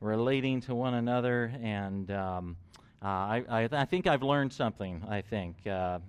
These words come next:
about, about marriage. I'm, I'm always needing to learn more, uh, for instance, about my wife, you know, and one thing, one thing I've struggled with, uh, is that,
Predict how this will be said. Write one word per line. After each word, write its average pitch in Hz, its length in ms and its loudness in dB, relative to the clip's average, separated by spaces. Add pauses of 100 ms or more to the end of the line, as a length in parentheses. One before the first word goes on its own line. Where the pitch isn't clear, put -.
about, 101 360 -2
about 104 360 -4
marriage. 95 500 -6
I'm, 110 180 -2 (320)
I'm 127 120 2
always 165 340 8
needing 151 320 0
to 151 100 -4
learn 135 300 0
more, 127 400 4 (380)
uh, 113 240 4
for 135 160 -4
instance, 131 320 -4
about 117 200 0
my 113 200 0
wife, 107 340 2 (420)
you 104 120 -6
know, 101 300 -2
and 98 200 -4
one 135 220 -2
thing, 131 400 0 (500)
one 180 180 4
thing 165 220 4
I've 147 160 6
struggled 160 380 4
with, 151 320 4 (420)
uh, 123 320 6
is 127 240 -2
that, 127 400 2